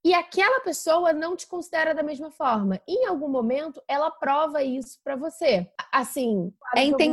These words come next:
Speaker 2: entender a
Speaker 1: forma.
Speaker 2: prateleirinha da amizade, né? Entender
Speaker 1: Exato.
Speaker 2: onde você tá, onde aquela pessoa tá. E eu, eu não acho que a gente tem que ter expectativa baixa pra não se frustrar. Eu não sou desse time.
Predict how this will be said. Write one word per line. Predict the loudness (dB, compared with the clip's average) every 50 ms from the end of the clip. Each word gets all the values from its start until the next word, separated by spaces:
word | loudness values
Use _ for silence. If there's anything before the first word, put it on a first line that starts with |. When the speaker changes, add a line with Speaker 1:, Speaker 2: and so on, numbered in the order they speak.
| 6
Speaker 2:
entender | 6 6 6
a |
Speaker 1:
forma. | 6 6 8 6
Speaker 2:
prateleirinha | 6 6 4 4 4 6 6 6 4 2 2 2 2
da | 2 2
amizade, | 2 0 0 2 4 4 4 4 4 2 0 -2 -2
né? | -2 -2 -2 -2 -4 -6 -6 -4
Entender | -4 0 0 2 2 4 4 4
Speaker 1:
Exato. | 4 4 4 4
Speaker 2:
onde | 2 2 0
você | 0 0 0 0 0 -2
tá, | -2 2 2 4 6 6 6 6 6 4
onde | 4 2 0
aquela | 2 2 2 2
pessoa | 0 -2 -4 -2 0 0 0
tá. | 0 0 2 4 6 6 6 4 2 0 _ _ _
E | -4 -2 0 0
eu, | 0 0 0
eu | 0 2
não | 2 4 4
acho | 4 2 2 0 0
que | 2 2
a | 2
gente | 2 0 -2 -2
tem | -2 -2 -2
que | -2 2
ter | 2 2
expectativa | 2 2 2 0 0 0 -2 -4 -2 0 0 2 2
baixa | 4 4 2 2 2 0
pra | -2 0
não | -2 -2
se | -2 -4 -6
frustrar. | -6 -4 -6 -6 -6 -4 -2 0 2 2 4
Eu | 4
não | 4 2 2
sou | 2 2 4
desse | 4 4 2 2 -4 -8
time. | -4 -2 -2 -2 -2 -4 -6 -8